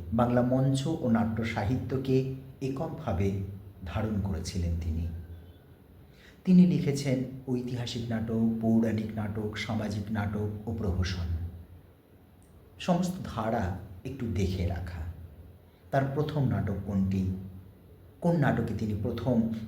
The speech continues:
গৈরিশ ছন্দ ব্যবহার করছেন, তার উল্লেখযোগ্য নাটক যেমন চৈতন্যলীলা, জনা,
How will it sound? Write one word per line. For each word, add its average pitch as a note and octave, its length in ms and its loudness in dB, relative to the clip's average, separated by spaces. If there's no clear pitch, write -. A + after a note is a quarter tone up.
গৈরিশ A#2 360 6
ছন্দ G2+ 220 0
ব্যবহার F#2 340 2
করছেন, F#2 400 -2
তার C3+ 160 2
উল্লেখযোগ্য A#2+ 560 2
নাটক G2 340 2
যেমন A2+ 300 4
চৈতন্যলীলা, A2+ 720 4
জনা, A2+ 320 4